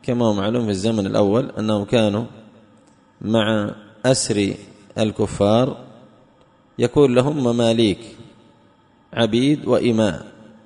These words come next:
من الرجال والنساء، يباعون، يباعون ويشترون كما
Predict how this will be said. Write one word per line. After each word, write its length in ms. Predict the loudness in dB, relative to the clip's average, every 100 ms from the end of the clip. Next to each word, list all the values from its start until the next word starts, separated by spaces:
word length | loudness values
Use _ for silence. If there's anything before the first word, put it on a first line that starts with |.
| _ _ -10
من 120 | -2
الرجال 400 | 0 0 0 2
والنساء، 500 | 2 0 -2 -4 -6 0
يباعون، 600 | 2 4 2 0 -2 -4
يباعون 520 | -2 0 0 0 0
ويشترون 520 | 0 -2 -2 -4 -4 -6 -14 -20 _ _ _ _ _ _ _ _ _ _
كما 520 | -2 0 2 0 -2